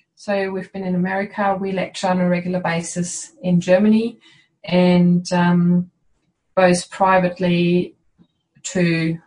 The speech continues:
um, chiropractors, vets, farriers, but also to veterinary colleges, um, universities, and all these sort of things. So there's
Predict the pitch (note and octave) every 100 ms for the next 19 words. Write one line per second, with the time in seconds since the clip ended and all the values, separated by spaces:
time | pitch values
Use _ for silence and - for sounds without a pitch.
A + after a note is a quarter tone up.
0 | _ _ - E3+ E3 E3 - - G3 F#3
1 | - E3+ - F3 E3+ - - _ _ -
2 | E3+ D#3+ - - - - - F3 E3+ E3+
3 | E3 E3+ - - _ _ - - F3 F3
4 | F3+ E3 D#3+ - F3 E3+ D#3+ - F3+ F3+
5 | - G3+ F#3+ G#3 G3+ - - _ _ _
6 | - F3 F3 F3 F3+ F3 E3 E3+ - -
7 | F3+ F3 F3 F3+ - - - F3 E3+ E3+
8 | E3+ F3+ F3+ F3+ F3+ - F3 - E3+ F3
9 | - F#3+ F#3 F3+ - _ _ _ _ _
10 | - F#3+ G3 F#3+ - -